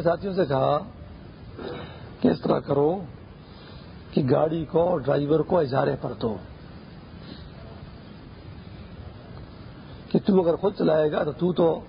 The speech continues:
حرب من اللہ ہے، تیرے خلاف اللہ کا اعلان جنگ ہے، لہذا تو گاڑی تجھ سے ٹوٹے گی، اور اس کو جب بٹھائے گا تو اس کو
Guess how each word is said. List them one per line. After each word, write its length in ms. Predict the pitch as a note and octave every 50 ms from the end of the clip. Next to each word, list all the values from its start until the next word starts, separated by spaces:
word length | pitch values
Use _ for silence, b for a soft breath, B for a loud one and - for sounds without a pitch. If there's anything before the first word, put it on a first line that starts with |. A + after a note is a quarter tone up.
| - - - E3
حرب 180 | D#3+ E3 D#3+
من 200 | E3+ D#3 D#3 D3
اللہ 300 | D3+ D3 D3 F3 F3+ D#3+
ہے، 100 | C3 B2+ A2+ - - - - - - - - - - - - - - -
تیرے 200 | - - F3 F3 -
خلاف 240 | D3+ E3 F3 D#3+
اللہ 140 | D#3+ D#3+ F3
کا 120 | E3+ D3 D#3
اعلان 220 | D3+ D3+ D3+ D#3+
جنگ 240 | C#3+ D#3+ F3+ F3+ D#3
ہے، 80 | C#3
لہذا 220 | C3+ C#3+ C#3 D#3+ E3
تو 140 | - - - D3+
گاڑی 200 | D3 D3 E3 E3+
تجھ 120 | E3 - -
سے 60 | A3
ٹوٹے 240 | - F#3+ F#3+ D#3+ F3+
گی، 180 | D3+ B2+ A#2 A2+ - - - - - - - B B B B B B B B B B -
اور 100 | - F3+
اس 120 | F#3+ G3+
کو 80 | F#3+ G#3
جب 140 | F3+ G3 F#3
بٹھائے 420 | F3 E3 C#3+ C#3+ D3 E3 F3+ F3
گا 160 | F3 G3 G3
تو 160 | F#3+ G3 G3 F#3+
اس 100 | - -
کو 220 | E3 - - A#3+